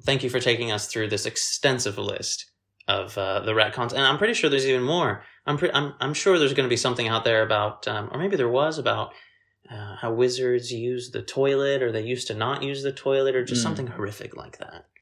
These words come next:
Speaker 2: I mean, but let's face it, we love Harry Potter. It was, like,
Speaker 1: Oh,
Speaker 2: the
Speaker 1: yeah.
Speaker 2: best. It, it is the best. I love it so much.
Speaker 1: That's the thing, but I'm like, I love it. Stop ruining it for me.
Speaker 2: Yeah.
Speaker 1: Just let it be on its own.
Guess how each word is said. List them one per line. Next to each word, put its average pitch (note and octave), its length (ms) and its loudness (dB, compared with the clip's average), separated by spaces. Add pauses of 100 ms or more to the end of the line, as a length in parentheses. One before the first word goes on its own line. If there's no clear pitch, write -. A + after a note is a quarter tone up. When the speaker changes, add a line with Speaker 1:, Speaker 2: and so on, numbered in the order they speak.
Speaker 2:
I C3+ 80 -2
mean, C3+ 140 6
but D3+ 100 4
let's D3 160 4
face G2+ 260 0
it, - 240 -10 (240)
we D3 80 2
love C3+ 200 2
Harry - 160 -6
Potter. - 320 -16 (460)
It A#2 160 4
was, B2+ 220 6
like, C#3 240 8
Speaker 1:
Oh, - 60 -10
Speaker 2:
the A#2+ 80 6
Speaker 1:
yeah. A2+ 220 6
Speaker 2:
best. - 340 -2 (600)
It, C3+ 220 4
it E3 160 4 (100)
is C3 140 2
the - 80 -8
best. - 480 -6
I A#2 80 4
love A2 200 2
it F#2 80 -2
so F2 180 -4
much. - 380 -12
Speaker 1:
That's B3 180 -2
the A#3 60 -2
thing, F#3 180 2
but A#2 100 2
I'm D#3+ 140 0
like, D#3 240 -2 (400)
I D3 120 2
love C#3+ 280 4
it. A#2 320 2 (480)
Stop D#3+ 360 0
ruining E3 300 2
it G2 100 -6
for G2 120 -8
me. F#2+ 260 -12 (200)
Speaker 2:
Yeah. F2+ 300 -2 (560)
Speaker 1:
Just F3 200 0
let F3+ 180 10
it C#3+ 160 -2
be E3+ 160 2
on D#3+ 140 0
its D#3 160 -4
own. F#3 400 -2